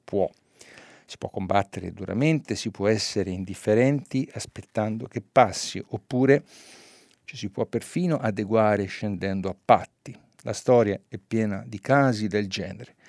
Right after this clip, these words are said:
ma davanti a un nemico invisibile come questo, il cui unico obiettivo è la propria sopravvivenza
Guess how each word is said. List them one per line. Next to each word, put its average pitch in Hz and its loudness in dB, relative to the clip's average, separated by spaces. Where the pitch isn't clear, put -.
ma - -20
davanti 110 -2
a - -6
un 104 -2
nemico 104 0
invisibile 110 -2
come 120 -2
questo, 139 0
il - -20
cui 107 0
unico 107 -2
obiettivo 98 -6
è 101 -8
la 87 -10
propria 113 0
sopravvivenza 104 -4